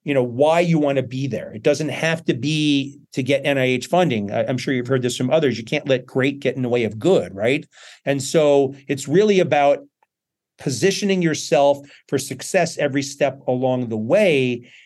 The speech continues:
That includes the decision of where you take your first job. And people who generally wanna go into research are gonna know it early on.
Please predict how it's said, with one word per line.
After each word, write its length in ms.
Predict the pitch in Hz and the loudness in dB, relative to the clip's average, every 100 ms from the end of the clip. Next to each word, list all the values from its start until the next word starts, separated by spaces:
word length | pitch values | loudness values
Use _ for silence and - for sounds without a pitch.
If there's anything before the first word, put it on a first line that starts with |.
| _ _ | _ _
That 260 | 151 139 - | -2 -2 -2
includes 560 | 160 135 - 202 196 131 | -4 -2 0 2 2 0
the 80 | 139 | -2
decision 460 | 135 - 160 135 | -4 -2 -2 -2
of 80 | 123 | -2
where 160 | 131 143 | 0 2
you 160 | 143 | 0
take 260 | 139 139 135 | -2 -4 -4
your 80 | 131 | -4
first 360 | 147 123 - | -2 -2 -4
job. 640 | - 135 185 151 123 117 113 - _ _ - | -2 0 2 2 2 -2 -10 -20 _ _ -4
And 320 | 143 135 135 | -2 -4 -10
people 440 | - 214 214 196 180 | -2 0 4 4 4
who 260 | 170 151 127 | 2 0 -4
generally 420 | 110 147 185 185 170 | -4 -2 0 0 0
wanna 240 | 147 151 | 0 0
go 160 | 143 143 | 0 0
into 200 | 127 123 | -2 -4
research 640 | 135 185 - 131 123 - - | -4 -4 0 0 0 -4 -4
are 100 | 131 | -2
gonna 200 | 131 123 | 0 0
know 280 | 127 143 143 | 2 2 2
it 140 | 139 - | -2 -2
early 360 | 139 127 123 | 0 2 2
on. 520 | 127 175 104 92 90 | 2 2 0 -6 -12